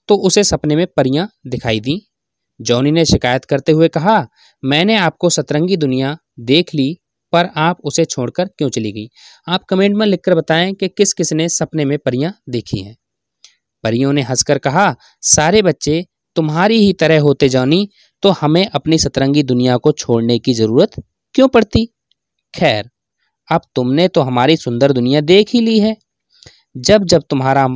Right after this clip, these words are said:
मिलने का मन होगा, हम सपने में तुमसे मिलने आ जाया करेंगी।" सुनकर जॉनी खुश हो गया। सोते सोते भी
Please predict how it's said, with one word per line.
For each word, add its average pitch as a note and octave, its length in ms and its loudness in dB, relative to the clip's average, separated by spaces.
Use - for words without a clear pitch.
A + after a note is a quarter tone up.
मिलने E3 440 4
का B2 300 0
मन B2 240 -2
होगा, A2+ 560 0
हम F#3+ 160 0
सपने B2+ 420 -4
में C#3+ 140 0
तुमसे C3 340 -4
मिलने C3+ 420 -2
आ A2+ 120 2
जाया A#2+ 400 0
करेंगी।" G#3 400 2
सुनकर G3+ 560 -4
जॉनी D#3 360 0
खुश G3+ 340 -4
हो B2+ 120 0
गया। F#2+ 220 -10
सोते C#3+ 420 -2
सोते D#3+ 360 -2
भी E3+ 260 -2